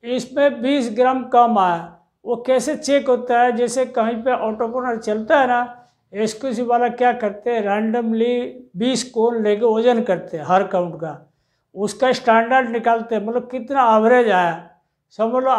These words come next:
एवरेज से कम है तो फिर करेक्शन करने बोलेंगे, एवरेज से ज़्यादा है वो भी करेक्शन करने के लिए बोलेंगे,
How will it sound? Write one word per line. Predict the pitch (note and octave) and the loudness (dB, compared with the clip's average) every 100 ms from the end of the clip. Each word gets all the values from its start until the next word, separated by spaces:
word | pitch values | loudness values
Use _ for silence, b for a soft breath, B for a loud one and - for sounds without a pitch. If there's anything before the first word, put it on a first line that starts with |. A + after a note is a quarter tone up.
| G#3+ | 4
एवरेज | B3 C4+ | 6 4
से | C4+ C4+ C4+ | 2 -4 0
कम | C4+ C#4+ C4+ | 2 2 0
है | C4+ B3 - _ _ _ _ _ | -4 -8 -16 _ _ _ _ _
तो | G#3+ | -8
फिर | F3 G#3+ | -4 -2
करेक्शन | G#3+ F#3+ F3+ A3+ A3+ | 0 0 2 0 0
करने | A#3+ B3 | -2 0
बोलेंगे, | A#3 B3 B3+ B3 | 0 2 2 0
एवरेज | B3 A3+ G3+ A3+ C4 B3+ | 0 2 2 2 0 0
से | C4+ | 0
ज़्यादा | A#3+ B3 C4 C#4 | 2 4 4 4
है | C4 C4 | 4 2
वो | A3 | 0
भी | A3 B3 | -4 -4
करेक्शन | A#3+ A#3 A#3+ C4+ | -2 -2 -4 -6
करने | B3+ A#3+ B3 | -4 -4 -4
के | A#3+ | -4
लिए | A#3 | -4
बोलेंगे, | A3+ A#3 A3+ | -4 -2 -2